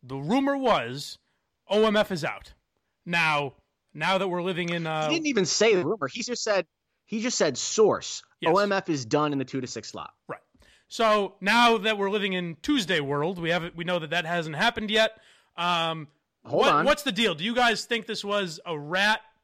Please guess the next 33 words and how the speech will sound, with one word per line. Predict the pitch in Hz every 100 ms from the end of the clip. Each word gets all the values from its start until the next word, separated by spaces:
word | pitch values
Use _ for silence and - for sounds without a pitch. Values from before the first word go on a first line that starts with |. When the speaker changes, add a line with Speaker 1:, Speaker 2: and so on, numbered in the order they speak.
| _ _ _ _ _
Speaker 1:
I | 247
mean, | 226 214
a, |
a, |
a, | 180 185 175 170 165 165 160 143 160
a, |
a |
fake, | 143 - 214 - -
a |
fake | - 214
story | - 208 196
to |
flush | - 202 190
out | 208 170
the |
rat, | 151 208 220 - _ _ _ _
or | 175 175
Speaker 2:
Flush | 165 170
out | 165 -
the | -
Speaker 1:
has | 208
it |
Speaker 2:
leads, | 190
Speaker 1:
just | - -
Speaker 2:
okay. | 190
Speaker 1:
not | -
come | 233 240
yet, | 233 233 226
or | 160 143
what's | 170 -
going | 156 113
on? |
Speaker 2:
Okay. | - 143